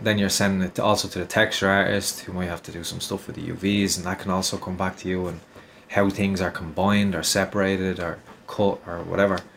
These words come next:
So there's, there's a lot, there's a lot to take in there. Um, which, not to anyone starting in the industry, it's not to scare them, because you do, you, you, uh,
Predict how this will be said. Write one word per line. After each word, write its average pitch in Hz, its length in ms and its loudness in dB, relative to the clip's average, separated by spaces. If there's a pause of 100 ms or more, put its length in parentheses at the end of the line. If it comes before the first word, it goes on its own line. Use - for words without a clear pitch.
(500)
So 113 140 2
there's, 101 300 4
there's 110 160 2
a 110 80 6
lot, 117 400 4
there's 101 160 2
a 107 80 2
lot 110 460 2
to 101 240 2
take 98 320 0
in 98 180 2
there. 87 260 -2 (140)
Um, 87 480 -2 (1080)
which, 117 200 4
not 131 180 6
to 110 280 6
anyone 113 360 4
starting 107 420 4
in 101 100 -2
the 95 120 2
industry, 110 420 2
it's 98 140 0
not 95 140 -4
to 92 100 -2
scare 104 520 4
them, 107 260 -2
because - 580 0
you 104 100 -2
do, 113 360 4
you, 113 280 -4
you, 104 180 -2 (560)
uh, 80 100 0